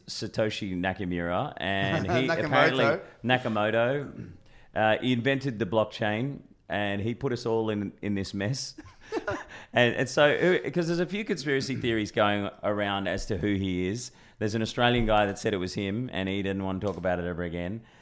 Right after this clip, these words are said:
Speaker 1: Uh, there's rumours that it wa-, it's actually been set up by the deep state so they can take cash away from everybody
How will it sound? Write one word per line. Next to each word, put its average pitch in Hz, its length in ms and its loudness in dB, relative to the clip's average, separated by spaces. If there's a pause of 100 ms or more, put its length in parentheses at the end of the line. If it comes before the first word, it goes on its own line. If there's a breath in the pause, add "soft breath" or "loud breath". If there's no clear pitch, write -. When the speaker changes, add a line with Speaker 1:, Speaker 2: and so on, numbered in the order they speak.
(160 loud breath)
Speaker 1:
Uh, 95 320 2
there's 95 240 -6
rumours 117 420 0
that 101 160 2
it 90 100 0
wa-, 90 100 -2
it's 95 340 -4
actually 101 260 -4
been 95 160 -2
set 98 220 0
up 101 120 0
by 95 120 2
the 85 100 -4
deep 95 260 -4
state 98 360 -2
so 107 120 -2
they 95 120 -2
can 92 140 -10
take - 200 -6
cash - 280 0
away 101 200 2
from 98 180 -2
everybody 98 520 0